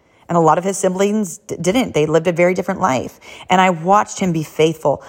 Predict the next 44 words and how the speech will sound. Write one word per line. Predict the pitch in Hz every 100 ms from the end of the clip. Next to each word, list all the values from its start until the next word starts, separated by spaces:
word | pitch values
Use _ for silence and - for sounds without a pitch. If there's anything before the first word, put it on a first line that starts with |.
| -
I | 175
watched | 160 151 190 214 -
his | 196
life, | 160 165 160 147 - - _ _ _ _ _
so | - -
many | 202 202
things, | 190 185 175 160 143 - - - -
because | 185 214 196
of |
the | 180 175
story | - 202 180
that | 160
he | - 220
chose | - 202 180
to | 180 170
write | 160 151 147 - - 170
versus | 196 - 180 170
the |
ones | 170 175 165
that | 165
were | 165
written | 151 170 165
for | - 175 175
him. | 165 151
He |
began | 180 175 226 180
to, | 175 180 165 - - -
to | -
speak | - - 214 -
different | 202 196 175
and | 170 -
think | 208 190 -
different. | 185 185 175 -
And | 170 - -
because | 196 - 220
of | 208
that, | 180
he, | 185 185 - - -
he | 208 208
has | 214 190
a | 175
whole | - - 247 220
generation, | 190 202 190 190 - 170 180
me, | 220 214